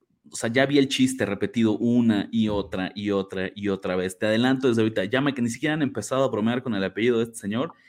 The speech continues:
y yo ya me cansé de escucharlo, este, hasta el cansancio. Vas a ver, ¿te acuerdas de mí cuando escuches ahí,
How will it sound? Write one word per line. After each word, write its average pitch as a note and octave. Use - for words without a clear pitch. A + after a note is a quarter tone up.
y G2+
yo A2
ya A#2
me G#2
cansé G2+
de G#2
escucharlo, G2
este, F2
hasta F#2
el F#2+
cansancio. F#2+
Vas A#2
a G#2+
ver, G2
¿te -
acuerdas B2+
de A2
mí A#2
cuando G#2+
escuches A#2
ahí, G#2